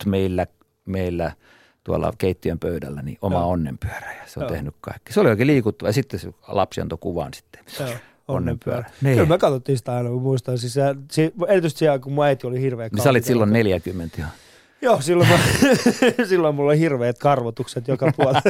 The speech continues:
Speaker 1: <laughs>
Speaker 2: Mä vaan näytin niitä itselleni, mietin sitä, että joku päivä minä pääsen näyttämään niitä Jannen kanssa.
Speaker 1: No.
Speaker 2: <laughs> Mutta sehän oli niin kuin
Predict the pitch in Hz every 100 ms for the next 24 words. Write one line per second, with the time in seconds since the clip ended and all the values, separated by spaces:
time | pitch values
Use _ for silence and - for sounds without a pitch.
0 | 147 143 - 127 214 - - - - -
1 | 370 - 156 151 143 139 139 123 135 131
2 | 135 120 117 120 120 117 113 120 131 123
3 | 117 - 135 131 120 147 220 233 233 -
4 | 214 202 208 202 196 185 160 165 151 160
5 | 156 156 147 - 143 135 135 131 131 135
6 | 156 175 175 196 185 - 135 165 147 147
7 | 131 120 101 90 - 170 - - - -
8 | - - - - - - 196 196 202 247
9 | 233 254 214 175 165 160 160 147